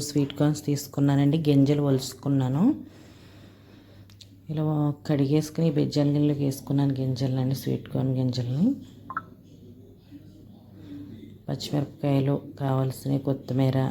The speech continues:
వెల్లుల్లిపాయలు, జీలకర్ర, మూడు నిమ్మకాయలు. మూకుడు పెట్టుకునండి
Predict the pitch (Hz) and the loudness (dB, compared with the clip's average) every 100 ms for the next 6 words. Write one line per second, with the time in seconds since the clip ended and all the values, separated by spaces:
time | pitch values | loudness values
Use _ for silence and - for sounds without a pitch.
0 | - - - - - - - - - - | -6 -14 -20 -20 -20 -20 -20 -20 -20 -20
1 | - - 147 143 139 131 143 135 131 131 | -20 -8 0 4 4 2 0 0 2 -2
2 | - 135 139 135 131 135 123 131 131 - | -4 -4 0 2 0 -2 -2 0 -2 -6
3 | - - - - - - - - - - | -14 -20 -20 -20 -20 -20 -20 -20 -16 -4
4 | 151 147 139 135 135 139 131 127 135 - | 2 4 4 4 2 0 0 0 -2 -4
5 | - - - - - - - - - - | -12 -18 -18 -18 -18 -18 -18 -20 -20 -20
6 | - - - 285 - - - - - - | -20 -20 -20 -18 -18 -18 -16 -16 -18 -20
7 | - - - - - - 156 160 156 165 | -20 -20 -20 -20 -18 -6 0 2 2 2
8 | 170 - 143 151 147 143 170 | 0 -2 -4 -2 0 0 2